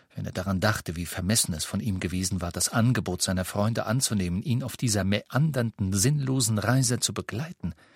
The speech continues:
Er wusste nichts, er hatte keine Ideen und er wartete ständig gequält auf erste Anzeichen dafür, dass ihm auch Hermine bald sagen würde, dass sie genug hätte, dass sie gehen würde.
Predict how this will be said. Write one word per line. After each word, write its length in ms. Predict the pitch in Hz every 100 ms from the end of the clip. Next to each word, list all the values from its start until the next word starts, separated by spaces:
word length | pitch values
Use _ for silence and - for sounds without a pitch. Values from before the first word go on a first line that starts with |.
| -
Er 160 | 160 147
wusste 400 | 233 - - 196
nichts, 420 | 190 233 - -
er 120 | 143
hatte 180 | 180 190
keine 340 | 160 180 185
Ideen 480 | 160 143 202 226 190 - -
und 120 | 151
er 100 | 135
wartete 380 | 165 185 170 147
ständig 500 | - 160 190 151 -
gequält 560 | 127 - 117 143 185 139
auf 180 | - -
erste 340 | 160 - 143
Anzeichen 560 | 143 165 - 135 - 131
dafür, 460 | 127 156 - 160 - - -
dass 260 | 135 -
ihm 160 | 165 151
auch 240 | 151 151
Hermine 400 | 127 127 190 165
bald 260 | 98 139 175
sagen 380 | 117 131 156 135
würde, 220 | 139 143 - -
dass 140 | 143
sie 100 | 151
genug 380 | 139 135 196 -
hätte, 220 | 104 95 - -
dass 160 | 127 -
sie 140 | 110
gehen 360 | 156 185 147 95
würde. 300 | 95 95